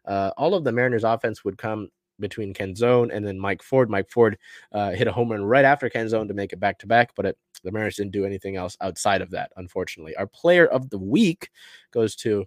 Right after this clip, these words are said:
kinda not surprised if you heard me say his name a few times, uh, shortstop J P Crawford. J P, over the last seven days, six hits, four runs, four R B Is, four walks, one stolen base, a three thirty-three batting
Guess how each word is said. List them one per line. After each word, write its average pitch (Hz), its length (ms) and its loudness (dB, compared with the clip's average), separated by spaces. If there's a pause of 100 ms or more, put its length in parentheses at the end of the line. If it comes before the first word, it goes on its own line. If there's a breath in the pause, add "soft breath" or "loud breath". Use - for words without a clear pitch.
(120)
kinda 139 160 -4
not 107 140 -4
surprised 107 420 0
if 107 140 -6
you 92 100 -4
heard 107 180 0
me 104 80 -2
say 98 200 0
his 80 100 -6
name 139 180 4
a 127 60 4
few 131 160 0
times, 123 340 0 (440 loud breath)
uh, 98 80 2
shortstop 131 400 0
J 120 180 0
P 120 160 -4
Crawford. 110 460 0
J 120 160 4
P, 110 320 0 (360 loud breath)
over 131 140 -2
the 113 80 2
last 127 380 -2
seven 123 240 0
days, 117 320 6
six - 340 -4
hits, - 400 2
four 139 300 4
runs, 113 340 6
four 143 300 2
R 104 160 8
B 95 140 4
Is, 104 420 4
four 143 220 6
walks, 110 520 4
one 143 320 0
stolen 107 380 0
base, 110 400 0 (420 loud breath)
a 104 120 -4
three 190 260 -4
thirty-three 127 460 0
batting 95 340 -2